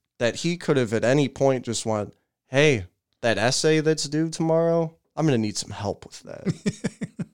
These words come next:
Speaker 1: He had this over me, but he never used it like that. I don't know why. He just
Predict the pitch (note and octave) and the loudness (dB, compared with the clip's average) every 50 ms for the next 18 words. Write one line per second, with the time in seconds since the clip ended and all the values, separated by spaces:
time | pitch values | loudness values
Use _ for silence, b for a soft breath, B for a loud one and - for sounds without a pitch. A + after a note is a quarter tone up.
0 | _ _ _ - B2 B2 C3 C#3 C#3+ D3+ D3+ B2+ A2+ G2 F#2 - - A2+ B2+ D3 | _ _ _ -6 -4 -2 2 4 4 4 4 2 -2 -4 -2 0 2 2 2 2
1 | C#3 B2 G2+ F#2+ G2 G2 G2 F2+ A#2 C3+ D#3+ E3+ F#3+ F#3+ F3+ F3+ D#3 C#3+ E3 G#3 | 2 0 -2 -2 -2 -4 -4 -4 0 2 4 4 4 4 4 2 0 0 0 -2
2 | B3 A#3 - B2+ A#2+ E2+ F#2 F#2 F#2+ F#2+ - - F#2 F#2+ G#2+ A2+ B2+ C#3+ C#3+ C#3 | -2 -2 -2 -2 -2 -2 -2 -6 -8 -8 -8 -8 -6 -4 -2 -2 0 0 0 0
3 | C#3+ C#3+ C#3+ C3+ A#2+ B2+ C#3+ D3+ F3 F3 D#3 G#2+ - - - _ _ _ _ _ | 0 0 0 0 0 0 0 0 2 0 -2 -4 -6 -10 -16 _ _ _ _ _
4 | C#3 C#3+ C#3 D3 D3+ D3 - - - | -4 -2 0 0 -2 -2 -2 -4 -8